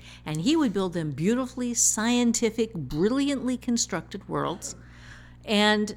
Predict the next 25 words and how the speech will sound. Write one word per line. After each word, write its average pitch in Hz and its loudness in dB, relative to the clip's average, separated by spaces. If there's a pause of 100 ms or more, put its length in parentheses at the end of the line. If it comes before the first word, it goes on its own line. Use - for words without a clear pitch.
(160)
and 220 4
that's 254 4
what 269 4
he 277 2
did. 277 2
So 233 2
if, 240 -2
you 269 -2
know, 240 0
seriously, 311 0 (340)
yeah, 269 -2
if 226 -2
that's 269 -2
what 311 -4
you 277 -2
love, 226 -2
there 247 0
are 185 -4
people 247 -8
out 247 -2
there 180 -4
who 190 -2
will 160 -2
pay 220 -2
you 143 0